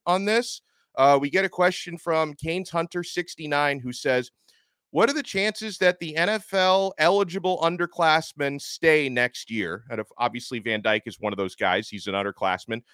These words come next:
Uh, he's a junior. Uh, "If it looks like Miami could be highly ranked or could be intent-, uh, in contention for the playoffs for next year." We get a similar qu-, question from Storm Life, who says, "Hey, if we finish the season ten and two,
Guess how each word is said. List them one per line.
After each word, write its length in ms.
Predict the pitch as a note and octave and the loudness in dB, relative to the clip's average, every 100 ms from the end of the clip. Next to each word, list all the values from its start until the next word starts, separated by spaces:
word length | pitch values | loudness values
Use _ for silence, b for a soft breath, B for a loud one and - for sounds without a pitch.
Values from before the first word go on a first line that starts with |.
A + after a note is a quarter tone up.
| _ | _
Uh, 140 | - F#2 | -2 0
he's 160 | F#2+ | -2
a 20 | F#2 | -6
junior. 500 | G#2 A2 F#2 G2 A2 b b | -4 -2 0 -2 -4 b b
Uh, 140 | - G#2+ | 0 2
"If 160 | A#2+ C3+ | 2 -2
it 80 | |
looks 280 | A#2+ F#3 - | 0 -2 2
like 200 | G3+ F#3 | 2 2
Miami 340 | D#3 D3 D3+ D3+ | 2 2 2 -2
could 220 | - B2+ | -6 -6
be 100 | C3+ | -6
highly 460 | - B2+ B2 A2 | 0 2 2 0
ranked 580 | F2+ G#2 C3+ G#2+ F2+ - - | -6 0 2 2 0 -12 -6
or 120 | A2+ | -6
could 240 | - C3+ | -4 -8
be 140 | G#2+ A#2 | -4 -6
intent-, 380 | G#2+ - A#2+ - A2 | -6 -2 -4 -2 -2
uh, 160 | G2+ - | -2 -2
in 120 | A2+ | -6
contention 560 | - G2+ C3 A#2+ - G2+ | -8 -8 -4 -4 -6 -12
for 140 | G#2 | -10
the 80 | G2 | -10
playoffs 540 | - A#2+ G#2+ G2 - | -2 4 4 4 0
for 100 | - | -10
next 380 | F#2 G2 - - | -2 -2 -2 -14
year." 380 | F2+ G#2 F#2+ D2 b b B2 | -8 -2 -2 -2 b b -2
We 80 | |
get 120 | A2+ G#2 | 0 0
a 20 | |
similar 420 | - F3+ E3+ C#3+ | 0 -2 0 -2
qu-, 240 | - C3 B2+ | 0 0 0
question 380 | - C3 - A#2 | 0 0 0 -12
from 160 | - F#2+ | -14 -14
Storm 480 | - - C#3 C3 A#2+ | -12 -2 2 2 2
Life, 360 | A2 G2+ E2 - | 2 2 2 -6
who 80 | |
says, 260 | F#2+ - F#2 | -10 -6 -4
"Hey, 180 | C#3+ D3 | 0 0
if 100 | A#2+ | 0
we 140 | A#2 | -8
finish 340 | - F3 A#3 - | -6 -4 -4 -6
the 80 | D#3 | -14
season 420 | - G3 D#3+ C#3+ | -8 -8 -8 -12
ten 260 | - E3+ | -4 -2
and 120 | F#3 F3 | -2 -2
two, 380 | D#3+ D#3 D#3+ | 0 2 0